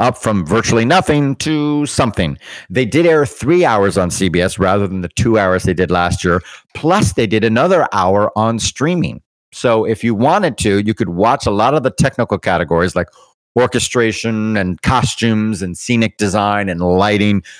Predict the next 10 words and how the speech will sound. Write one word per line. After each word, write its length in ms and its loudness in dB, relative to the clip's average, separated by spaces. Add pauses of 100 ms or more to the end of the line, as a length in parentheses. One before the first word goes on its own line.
(140)
They 120 0
did 200 0
that 220 2
on 240 -2
the 80 0
streaming 540 0
platform 720 0 (200)
for 260 2
an 60 0
hour. 440 0